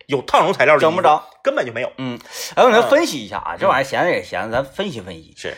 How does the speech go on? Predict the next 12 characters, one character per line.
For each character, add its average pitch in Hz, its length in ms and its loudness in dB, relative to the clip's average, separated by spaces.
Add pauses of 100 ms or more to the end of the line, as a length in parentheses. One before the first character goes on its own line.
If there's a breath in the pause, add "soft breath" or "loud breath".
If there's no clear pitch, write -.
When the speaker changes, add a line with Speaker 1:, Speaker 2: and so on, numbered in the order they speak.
Speaker 2:
就 240 120 -2
是 254 140 2
烫， 254 640 2
呃， 170 140 -6
这 214 180 -8
个 202 120 -6
烫 202 480 -2
绒， 101 400 -8
Speaker 1:
嗯。 139 280 -6
Speaker 2:
它 - 140 0
是 302 160 -2
怎 - 180 -6